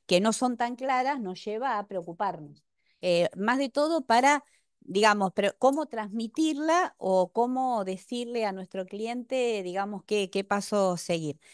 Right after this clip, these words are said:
Eh, no sé si, Patri, si querés decir o lo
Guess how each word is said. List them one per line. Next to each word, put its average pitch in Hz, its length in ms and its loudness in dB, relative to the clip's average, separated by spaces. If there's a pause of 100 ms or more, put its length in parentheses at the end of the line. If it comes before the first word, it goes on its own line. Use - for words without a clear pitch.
(280)
Eh, 180 480 0
no 202 180 -6
sé 226 120 -10
si, 214 160 -14
Patri, 226 280 -8
si 185 160 -18
querés 196 280 -16
decir 226 340 -16
o 180 220 -10
lo 165 260 -20